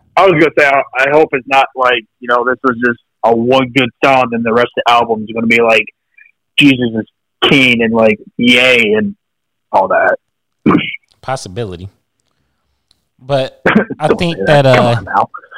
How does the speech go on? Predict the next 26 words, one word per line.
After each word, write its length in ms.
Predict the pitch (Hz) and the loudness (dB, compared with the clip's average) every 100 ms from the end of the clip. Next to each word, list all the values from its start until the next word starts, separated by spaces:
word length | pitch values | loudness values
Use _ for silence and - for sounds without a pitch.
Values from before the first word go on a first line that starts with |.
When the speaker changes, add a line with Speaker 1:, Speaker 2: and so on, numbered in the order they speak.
| - - - _ _ _ | -18 -18 -20 _ _ _
Speaker 2:
I 100 | 139 | -8
think 280 | - 196 - | -2 -2 0
it's 160 | 175 | 0
a 100 | 151 | 2
mixture 480 | 113 120 131 - 120 | 4 4 2 2 4
of 120 | 107 | 4
things, 680 | - - 113 107 110 - - - - - _ _ _ | 2 0 2 4 0 -4 -10 -14 -16 -20 _ _ _
like 420 | 123 113 110 - | -2 -2 -2 -10
him 320 | - 135 127 | -4 2 4
losing 280 | 123 123 117 | 4 4 4
his 160 | 117 113 | 2 2
Speaker 1:
<clears throat> 100 | 117 | 2
Speaker 2:
mom, 460 | 113 117 117 107 - _ _ _ _ _ _ | 2 2 0 -2 -10 _ _ _ _ _ _
uh, 400 | - 110 117 110 98 _ _ _ _ _ 113 | -2 2 4 2 -2 _ _ _ _ _ -4
being 220 | 123 127 | 0 2
with 160 | 123 - | 0 0
the, 280 | 117 113 - _ _ _ _ _ _ 120 | 0 0 -4 _ _ _ _ _ _ -8
being 220 | 107 123 123 | 0 2 4
with 140 | 120 | 2
Kim 220 | - 135 123 | 0 0 2
Kardashian, 720 | 123 117 120 117 - 117 113 | 0 0 0 0 -2 -2 -2
'cause 240 | - 107 | -2 -2
that's 240 | 101 113 - | 0 -2 -2
a 40 | |
lot 240 | 110 110 110 | -2 0 0
of 220 | 110 107 | 0 -2